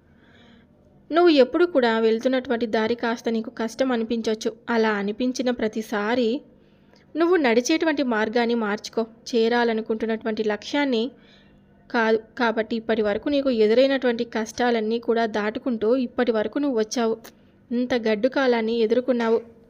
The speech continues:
ఇక నుండి నువ్వు నడిచే మార్గం అంతా కూడా సుభిక్షంగా, చక్కగా, పూల బాటలా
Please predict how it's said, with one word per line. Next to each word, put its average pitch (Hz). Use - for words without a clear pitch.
ఇక 320
నుండి 269
నువ్వు 285
నడిచే 226
మార్గం 240
అంతా 226
కూడా 233
సుభిక్షంగా, 240
చక్కగా, 233
పూల 247
బాటలా 226